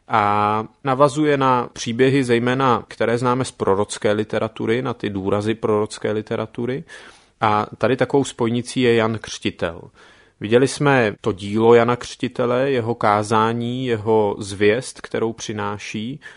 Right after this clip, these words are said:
o příchodu Božího království. A hned potom jsme sledovali Ježíše jako toho, který je vyjádřením té Boží vlády, je stělesněním Boží vlády, která přichází do světa.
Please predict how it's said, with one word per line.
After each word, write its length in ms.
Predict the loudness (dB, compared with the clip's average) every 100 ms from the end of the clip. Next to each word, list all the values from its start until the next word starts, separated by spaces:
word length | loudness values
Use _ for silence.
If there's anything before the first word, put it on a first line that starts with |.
| -20 _
o 100 | -6
příchodu 420 | -4 -8 -6 -4
Božího 340 | -2 -2 0 -2
království. 920 | -2 -4 -4 -8 -10 -10 -8 -8 -10 -14 -20 _ _ _
A 380 | 0 2 2 -2
hned 220 | -2 -2
potom 300 | -2 -2 -2
jsme 200 | -2 -4
sledovali 560 | -2 0 0 2 2 4
Ježíše 640 | 2 0 -6 0 2 2 -4 _ _
jako 240 | -4 -2
toho, 300 | 2 4 4
který 540 | 0 -2 0 0 -2 -4 _ _ -4
je 100 | 2
vyjádřením 840 | 6 6 6 2 0 -2 -4 -8
té 180 | -8 -4
Boží 340 | -4 -4 -4
vlády, 480 | 0 0 -2 -4 -4
je 260 | -2 -4 -6
stělesněním 1040 | -12 -14 -2 2 2 0 -4 -2 -2 -2
Boží 300 | -2 -2 -2
vlády, 400 | -2 0 0 -6
která 300 | -8 -6 -6
přichází 580 | -4 -8 -4 -4 -4 -4
do 100 | -6
světa. 420 | -6 -4 -4 -6